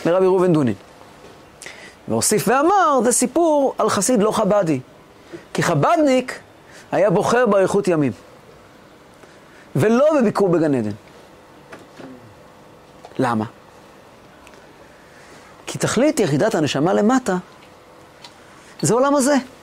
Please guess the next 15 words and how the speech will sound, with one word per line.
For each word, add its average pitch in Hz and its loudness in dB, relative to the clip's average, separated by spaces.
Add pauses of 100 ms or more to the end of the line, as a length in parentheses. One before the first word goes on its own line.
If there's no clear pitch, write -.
(1500)
ותכלית 233 0
ירידת 269 4
הנשמה 233 0
למטה 214 0
זה 214 4
לקיים 226 2
מצוות 233 0
מעשיות. 294 0 (1400)
חוויות 190 0
של 294 0
גן 226 2
עדן 277 2
זה 220 2
דבר 247 0
נפלא, 277 0